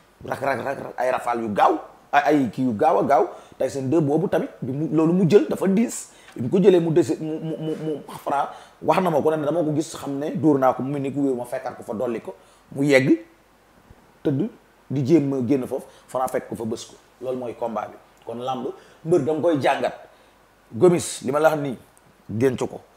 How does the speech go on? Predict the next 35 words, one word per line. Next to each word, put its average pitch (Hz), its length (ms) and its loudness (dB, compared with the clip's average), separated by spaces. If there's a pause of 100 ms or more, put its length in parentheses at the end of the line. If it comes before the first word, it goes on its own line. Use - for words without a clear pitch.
(300)
Mbër 147 260 2
su - 220 -6
jiitalee 156 460 2 (260)
pied 160 280 4
droit, 147 300 6 (640)
yow 139 140 -2
nga 143 180 -2
jiital 143 240 -4
pied 156 320 0
gauche, 131 240 -4 (240)
yow 165 140 4
mi 175 180 2
jiital 175 300 4
pied 175 240 6
gauche 147 220 6
bi, 117 140 -8 (460)
waroo 175 320 6
xeexe 160 580 -2
sa - 160 -8
ñaari 135 400 -4
loxo. 107 300 -6 (220)
Au 165 120 2
moins, 180 300 2 (340)
sa - 160 2
loxo 170 260 6
gauche 147 420 6
moo 131 180 0
war 123 160 2
di 113 80 -4
dem, 107 140 -4 (280)
nga 104 80 -8
teg - 180 -8
sa 117 120 -6
garde 107 240 -2
droite. 107 240 -6